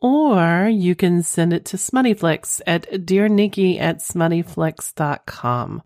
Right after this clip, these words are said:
I'm often asked what I mean by lover,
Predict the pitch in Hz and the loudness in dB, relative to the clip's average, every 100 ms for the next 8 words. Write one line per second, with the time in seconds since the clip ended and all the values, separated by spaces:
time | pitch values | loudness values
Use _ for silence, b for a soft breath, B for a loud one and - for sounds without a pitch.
0 | _ - 226 226 294 311 - 294 254 147 | _ 0 0 2 0 -2 -2 0 0 0
1 | 147 139 131 - - - - 170 170 160 | 0 0 -4 -10 -16 -18 -6 0 2 2
2 | - 160 156 156 151 143 143 139 143 - | 2 0 2 4 2 2 0 -2 -6 -6
3 | 160 143 139 143 156 151 143 143 123 123 | -2 0 0 -4 -4 -2 0 0 -4 -14